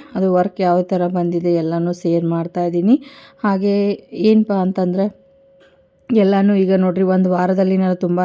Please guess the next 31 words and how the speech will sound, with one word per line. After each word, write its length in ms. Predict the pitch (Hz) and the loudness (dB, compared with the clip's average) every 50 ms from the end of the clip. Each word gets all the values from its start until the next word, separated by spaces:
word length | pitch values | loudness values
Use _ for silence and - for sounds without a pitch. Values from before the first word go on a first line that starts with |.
| 185 | -2
ಬ್ಲೌಸನ್ನು 560 | 180 190 180 175 175 175 175 175 180 180 185 196 | -2 -2 0 0 2 2 2 0 0 -2 -2 -2
ಸ್ಟಿಚಿಂಗ್ 520 | - - 175 175 175 - - 180 180 175 | -2 -4 -6 -6 -4 -4 -2 -2 0 0
ಮಾಡ್ತಿದ್ದೆ, 580 | 175 170 165 156 151 - 170 165 170 190 220 226 - - - - - - _ - | 0 -2 -4 -6 -6 -8 -6 -4 -4 -4 -4 -6 -8 -18 -20 -20 -20 -20 _ -4
ಈಗ 220 | 208 208 202 185 202 | -2 -2 0 0 0
ಆಗ್ತಾಯಿಲ್ಲ. 600 | 180 185 185 185 - _ - 185 175 170 170 175 | 0 0 -2 -4 -4 _ -2 0 0 0 0 0
ಯಾಕಂದರೆ 540 | 180 180 175 175 175 - 180 170 175 180 185 | 0 0 -2 -2 -4 -4 -4 -2 -2 0 0
ಇದಕ್ಕೂ 240 | 175 180 180 208 214 | -2 -2 0 0 2
ನಾನು 320 | 214 220 208 208 208 202 | 2 2 2 2 0 0
ಟೈಮ್ 260 | 208 196 190 185 190 | -2 0 0 0 0
ಕೊಡಬೇಕಾಗತ್ತೆ 680 | 185 - 185 175 175 180 175 185 175 170 170 170 170 175 | 0 -2 -2 -2 -2 -2 -2 -2 -2 -4 -4 -4 -4 -2
ವರ್ಕ್ 380 | 170 165 170 180 180 180 - 196 | -2 0 -2 -2 -4 -4 -4 -4
ಮಾಡಲಿಕ್ಕೆ. 560 | 185 185 185 185 170 180 175 180 - 202 240 247 - - - - _ _ - | -2 -2 -2 -4 -4 -6 -6 -4 -4 -4 -4 -4 -6 -12 -20 -20 _ _ -10
ಆ, 40 | 185 | -6
ಇಲ್ಲ 300 | 180 190 196 196 190 185 180 180 175 | -2 0 0 2 2 2 0 0 -2
ಫ್ರೇಮ್ಗೆ 400 | - - 196 196 196 202 202 190 | -2 -2 -2 0 0 0 0 0
ಹಾಕಿಬಿಟ್ರೆ, 680 | 208 190 190 190 - 185 185 175 180 - 190 185 180 | 0 -2 -4 -4 -4 -4 -4 -4 -4 -2 -2 -2 0
ತಾನ 240 | 180 185 180 180 185 190 180 | 0 -2 -2 -2 -2 -2 0
ದಾರ 160 | 190 185 185 | 0 0 0
ಹಾಕಿಬಿಟ್ರೆ 500 | 190 196 180 180 - 185 180 180 180 185 | 0 -2 -2 -4 -4 -6 -6 -4 -4 -2
ಆಗತ್ತಾ 420 | 180 175 175 170 185 185 - - | -2 -2 -2 -2 -6 -6 -4 -4
ಅಂತಂದ್ರೆ 840 | 180 180 180 180 180 170 170 165 175 190 202 226 220 - - 180 175 | -2 -2 -2 -2 -2 -2 -2 -2 -2 -2 -2 -2 -4 -6 -8 -4 -2
ದಯವಿಟ್ಟು 580 | 185 180 175 180 185 196 190 - - 226 269 269 269 - - - _ _ _ _ _ | 0 0 0 0 0 -2 -4 -2 0 0 0 0 -2 -8 -20 -20 _ _ _ _ _
ಪೂರ್ಣ 280 | - 226 220 226 226 220 220 | 0 2 2 4 4 4 2
ವಿಡಿಯೋ 220 | 214 202 196 196 185 | 2 2 0 0 0
ನೋಡಿ. 320 | 185 180 180 170 180 208 | 0 0 0 0 0 0
ನನ್ನ 260 | 196 180 175 170 170 175 - | 0 0 -2 -2 -2 -2 -2
ಅನುಭವ 480 | 180 180 185 185 196 214 208 214 226 214 - - - | -2 -2 -2 0 0 2 2 2 2 0 -4 -8 -4
ಹೇಳ್ತಾ 340 | 190 185 185 180 - 190 180 | -2 -2 0 0 0 -2 -2
ಇದ್ದೀನಿ 320 | 175 170 170 165 175 175 | 0 0 0 -2 -2 -2
ನಾನು 160 | 170 170 165 | -2 -2 -2
ನಿಮಗೆ. 360 | 165 165 165 165 175 214 247 | -2 -2 -4 -2 -2 -2 -2